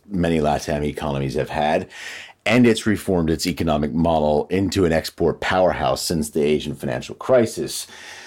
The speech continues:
So it's on a better footing. That said, I'm not sure the Korean won or local asset prices are completely out of the woods yet,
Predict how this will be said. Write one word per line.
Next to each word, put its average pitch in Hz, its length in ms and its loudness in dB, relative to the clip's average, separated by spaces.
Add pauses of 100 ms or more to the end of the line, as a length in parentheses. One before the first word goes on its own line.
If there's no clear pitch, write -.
(560)
So - 120 -2
it's 80 80 0
on 107 120 4
a 95 40 0
better 85 220 2
footing. 64 580 -2
That 117 240 4
said, 110 640 4 (500)
I'm 98 180 0
not 113 280 2
sure 101 840 2 (140)
the 92 80 -4
Korean 90 420 2
won 85 300 2
or 78 120 2
local 78 300 2
asset 80 320 -4
prices 78 400 -2
are 73 80 -2
completely 85 720 0
out 80 120 4
of 78 80 0
the 76 80 0
woods 73 360 0
yet, - 360 -2